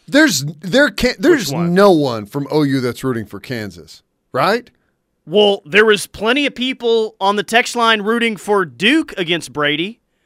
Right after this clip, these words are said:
Speaker 2: It wasn't even really about rooting for Brady. It was people rooting against him.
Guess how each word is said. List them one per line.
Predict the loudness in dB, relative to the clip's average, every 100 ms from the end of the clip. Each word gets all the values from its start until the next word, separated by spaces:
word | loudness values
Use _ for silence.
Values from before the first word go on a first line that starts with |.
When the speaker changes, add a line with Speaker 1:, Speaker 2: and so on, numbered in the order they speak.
| _ _ _ _ _
Speaker 2:
It | 2
wasn't | 4 4 4
even | 0 0
really | 2 2 4
about | 0 2 4 4 2 _ _
rooting | -2 0 0
for | -2 -2
Brady. | 2 2 2
It |
was | -2 -2
people | -4 -4
rooting | -2 -2 -4
against | -4 -4 -4 -8
him. | -16 -18